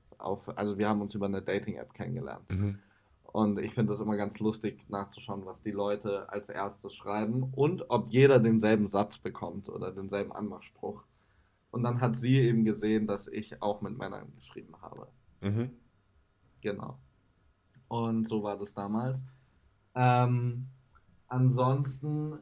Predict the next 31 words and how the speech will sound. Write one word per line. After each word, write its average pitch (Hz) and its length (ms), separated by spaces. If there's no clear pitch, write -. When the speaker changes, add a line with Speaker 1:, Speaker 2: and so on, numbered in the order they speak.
Speaker 1:
war 127 220
es 131 120
eigentlich 131 380
immer, 123 560
fast 139 240
immer 123 240
sehr 110 140
positiv, 131 680
sehr 117 180
schön, 127 540
ähm, 113 760
sehr, 107 560
äh, 101 380
aufgeschlossen, 123 800
obwohl 117 560
ich - 280
auch, 131 260
auch 185 240
hier, 175 460
also 120 220
diese 131 300
Reaktion 135 640
ist, 120 280
egal 120 500
wo, 104 220
habe 104 160
ich - 100
die 104 100
häufig 101 360
bekommen, 107 400
dieses, 101 420